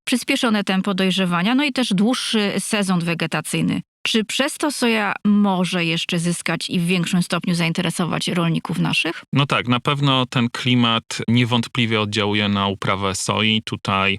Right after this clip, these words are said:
Speaker 2: jest coraz więcej badań naukowych, które pokazują, że ta strefa uprawy przesuwa się w regiony północne. Tutaj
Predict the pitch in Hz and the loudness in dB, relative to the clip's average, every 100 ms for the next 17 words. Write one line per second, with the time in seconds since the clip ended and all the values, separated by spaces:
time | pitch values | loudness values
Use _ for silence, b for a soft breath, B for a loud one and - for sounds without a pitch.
0 | - 104 95 92 - - - - 110 110 | -4 -2 -2 -4 -8 -12 -6 -2 0 0
1 | 110 107 - 104 95 101 98 98 95 - | 0 -2 0 -2 -2 -2 0 0 -2 -2
2 | 104 101 - 117 98 - 98 98 95 101 | -4 -4 -6 -6 -4 -4 -4 -4 -2 -2
3 | 101 95 92 - 92 90 90 - 92 - | 0 0 -2 -2 0 0 -2 -4 -4 -4
4 | - 107 - 101 95 104 98 95 - 104 | -2 0 0 -2 -2 -4 -2 -4 -4 -4
5 | - 113 104 95 - 98 95 95 - 104 | -2 -2 -2 0 0 0 0 -2 -4 -2
6 | 98 107 107 104 - 110 107 104 98 - | 0 2 2 0 -2 0 2 2 -2 0
7 | 113 117 156 - _ _ - - 139 123 | 0 2 -2 -8 _ _ -6 -2 0 0
8 | 127 | 0